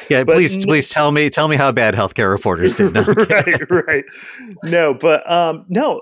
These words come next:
Speaker 2: I mean, you know, it, it's, it, I am impressed, at least at times, um, that the media, or, uh, you know, I shouldn't use that phrase, the, the press, I guess, has, has done a good job at,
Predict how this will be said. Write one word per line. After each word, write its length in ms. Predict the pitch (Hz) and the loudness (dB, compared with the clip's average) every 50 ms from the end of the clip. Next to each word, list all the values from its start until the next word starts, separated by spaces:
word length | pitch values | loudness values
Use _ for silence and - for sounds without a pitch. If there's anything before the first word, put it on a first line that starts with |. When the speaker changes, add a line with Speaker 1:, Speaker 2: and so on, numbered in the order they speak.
| - - | -6 -4
Speaker 2:
I 120 | 165 175 | -4 -2
mean, 260 | 175 190 196 196 190 190 | -2 -4 -6 -6 -4 -4
you 120 | 202 196 | -4 -4
know, 300 | 185 175 165 170 170 165 - | -2 -2 -4 -4 -6 -8 -10
it, 200 | - 156 165 - - | -12 -14 -14 -14 -10
it's, 320 | - 170 175 175 - - - | -8 -8 -8 -8 -10 -16 -16
it, 260 | 185 - 165 165 160 165 _ _ _ - 170 - | -16 -12 -10 -10 -10 -12 _ _ _ -18 -10 -4
I 200 | - 147 165 175 | -2 -2 0 0
am 240 | 190 190 180 156 143 | -2 -2 -2 -2 -4
impressed, 600 | 135 127 120 117 - - 123 113 113 - - - | -6 -6 -8 -10 -6 -4 -2 -2 -4 -4 -4 -4
at 120 | 127 113 | -4 -2
least 400 | 113 117 113 113 110 - - - - _ - | -2 -4 -4 -6 -8 -10 -14 -20 -16 _ -6
at 200 | 127 117 113 - | -6 -6 -6 -8
times, 600 | - - 117 113 113 117 120 120 120 113 - - _ - | -8 -6 -4 -4 -2 -4 -4 -6 -8 -14 -16 -16 _ -6
um, 480 | 123 113 110 107 104 104 104 104 113 _ _ _ _ _ _ _ _ _ _ _ _ _ - | -4 -4 -4 -4 -4 -6 -8 -14 -18 _ _ _ _ _ _ _ _ _ _ _ _ _ -20
that 540 | 139 135 127 127 139 131 123 120 113 107 - _ _ _ _ _ _ _ 175 151 135 _ - 135 127 123 123 127 _ - | -18 -12 -6 -2 0 0 2 0 0 -2 -6 _ _ _ _ _ _ _ -20 -20 -20 _ -18 -16 -16 -16 -18 -20 _ -8
the 80 | - 135 | -8 -6
media, 560 | 135 131 131 131 135 139 131 135 131 123 123 | -6 -6 -8 -8 -8 -6 -6 -4 -2 0 0
or, 420 | 120 120 120 120 117 110 107 104 _ _ - - | 0 0 -2 -4 -4 -6 -8 -10 _ _ -18 -18
uh, 40 | - - _ - | -18 -18 _ -16
you 80 | 131 | -14
know, 100 | 117 107 | -12 -12
I 60 | 110 104 | -12 -12
shouldn't 260 | - - 117 110 113 | -12 -14 -16 -14 -14
use 140 | 117 110 110 | -12 -8 -6
that 200 | 117 113 113 - | -4 -4 -4 -4
phrase, 240 | - 117 113 110 - | -6 -6 -6 -6 -6
the, 160 | - 131 120 - 123 | -8 -8 -8 -8 -10
the 80 | 123 | -10
press, 480 | 113 - - 151 139 120 117 - - - | -8 -2 -2 0 0 0 -2 -4 -4 -6
I 80 | 123 | -4
guess, 280 | 113 117 113 113 - - _ _ - _ - | -2 -2 -2 -2 -4 -8 _ _ -20 _ -4
has, 460 | 156 151 151 143 139 127 120 120 - _ - | -2 0 0 0 -2 -6 -8 -14 -20 _ -10
has 260 | 139 143 139 131 123 113 | -6 -4 -4 -4 -6 -6
done 260 | 113 143 139 135 131 | -4 -4 -4 -2 -4
a 80 | 123 | -6
good 220 | 110 120 123 123 123 | -4 -4 -4 -4 -4
job 460 | - 127 117 120 123 127 127 123 120 | -4 -2 -2 0 0 0 -2 -2 -4
at, 380 | - - 123 120 113 110 107 | -4 -4 -2 -2 -2 -2 -4